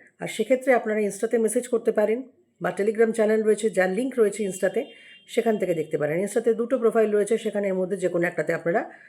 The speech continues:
আহ, কিছু পাঠাতে পারেন, কিন্তু আপনাকে ওয়েট করতে হবে। ওরা যদি মনে করে তখন সবটা, তা না হলে আমার কিচ্ছু বলার নেই। কারণ প্রচুর, আহ, অনেক রকম স্ক্যাম থাকে, লোকজন থাকে, ফালতু লোকজন থাকে। সোশ্যাল মিডিয়া তো, আহ, খুব একটা সেফ জায়গা নয়, তো সেই জন্য, আহ,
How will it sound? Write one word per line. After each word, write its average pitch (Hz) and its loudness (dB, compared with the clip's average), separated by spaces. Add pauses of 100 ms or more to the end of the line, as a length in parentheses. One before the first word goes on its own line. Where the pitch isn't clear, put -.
(200)
আহ, 156 -6
কিছু 180 -6
পাঠাতে 185 0
পারেন, 254 2
কিন্তু 247 0
আপনাকে 240 0
ওয়েট 240 4
করতে - -2
হবে। 131 -8
ওরা 196 0
যদি 233 -4
মনে 202 0
করে 240 0 (240)
তখন 175 -4
সবটা, - -10
তা 170 -4
না 180 -2
হলে 220 0 (600)
আমার 170 -4
কিচ্ছু 190 -6
বলার 143 0
নেই। 139 -12
কারণ 196 -4
প্রচুর, 277 0 (240)
আহ, 180 -2 (260)
অনেক 262 6
রকম 254 2
স্ক্যাম 214 0
থাকে, 220 4
লোকজন 208 0
থাকে, 196 -2
ফালতু 185 0
লোকজন 175 -2
থাকে। 170 -6 (280)
সোশ্যাল 202 0
মিডিয়া 214 4
তো, 226 4 (280)
আহ, 160 -4
খুব 196 0
একটা 208 4
সেফ 202 0
জায়গা 226 4
নয়, 302 0 (200)
তো 180 -6
সেই 180 -4
জন্য, 190 -2
আহ, 185 0